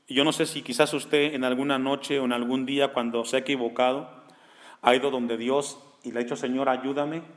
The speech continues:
El primer paso para ser sabio, hermanos,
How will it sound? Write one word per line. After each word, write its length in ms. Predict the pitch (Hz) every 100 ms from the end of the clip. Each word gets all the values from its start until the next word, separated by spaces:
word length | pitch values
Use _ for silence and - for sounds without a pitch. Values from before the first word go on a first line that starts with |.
| _ _ _ _ _ _ _ _ _ - _
El 140 | - 131
primer 360 | 143 156 165
paso 340 | 165 160 160 160
para 220 | 135 127
ser 220 | 123 139
sabio, 340 | 131 147 143 143
hermanos, 500 | 143 139 151 -